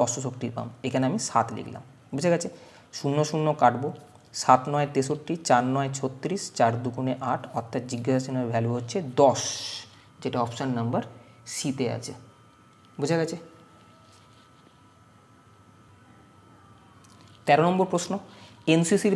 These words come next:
বাৎসরিক ক্যাম্পে ক্যাডেটদের মধ্যে সিক্সটি ফাইভ পার্সেন্ট মাছ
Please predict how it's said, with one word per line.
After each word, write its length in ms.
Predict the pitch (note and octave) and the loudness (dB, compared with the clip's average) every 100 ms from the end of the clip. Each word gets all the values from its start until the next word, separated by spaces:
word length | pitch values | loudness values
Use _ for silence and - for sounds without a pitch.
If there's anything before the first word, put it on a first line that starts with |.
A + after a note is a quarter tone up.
| B2+ | 6
বাৎসরিক 400 | B2 - F#3+ G3 D#3 | 4 4 2 4 4
ক্যাম্পে 280 | E3 E3+ C#3 C#3 | 4 4 0 4
ক্যাডেটদের 460 | B2 C3+ D#3 E3 E3+ | 6 6 4 2 2
মধ্যে 240 | D#3+ D#3 F3+ F3+ | 0 0 -2 -2
সিক্সটি 260 | D#3 - D#3 | -4 -2 0
ফাইভ 160 | D#3 C3 C3+ | 2 2 4
পার্সেন্ট 280 | D3+ - C#3+ | 2 2 2
মাছ 120 | B2+ | 2